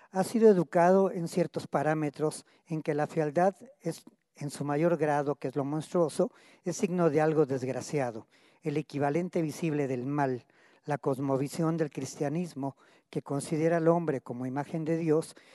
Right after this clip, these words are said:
encuentra en lo monstruoso una manifestación del pecado,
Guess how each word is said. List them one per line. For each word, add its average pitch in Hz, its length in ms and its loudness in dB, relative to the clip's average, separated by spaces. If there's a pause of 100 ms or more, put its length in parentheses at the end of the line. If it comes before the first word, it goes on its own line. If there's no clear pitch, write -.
(180)
encuentra 175 480 2
en 175 100 2
lo 151 100 2
monstruoso 165 800 2
una 208 260 -2
manifestación 151 720 -6
del 151 160 -2
pecado, 123 540 -8